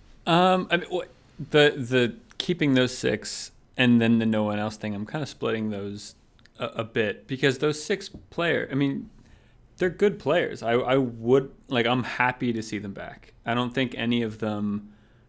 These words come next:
are dead weight. I think all of them contribute to the overall quality of the, of the s-,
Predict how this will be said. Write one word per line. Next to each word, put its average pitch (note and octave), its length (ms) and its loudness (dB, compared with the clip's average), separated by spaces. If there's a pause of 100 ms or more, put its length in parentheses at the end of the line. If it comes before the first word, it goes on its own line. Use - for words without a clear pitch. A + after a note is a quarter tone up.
are A2+ 80 -6
dead A2 260 -4
weight. A#2+ 320 0
I B2 60 -4
think G#2+ 180 -6
all A2 200 -2
of G#2+ 60 -8
them G#2 140 -6
contribute A#2 680 -6 (120)
to - 120 -14
the G#2 140 -10
overall G#2 300 -6
quality G2+ 420 -6
of G2+ 140 -8
the, F#2+ 320 -8 (800)
of G#2 180 -10
the F#2+ 60 -6
s-, - 260 -10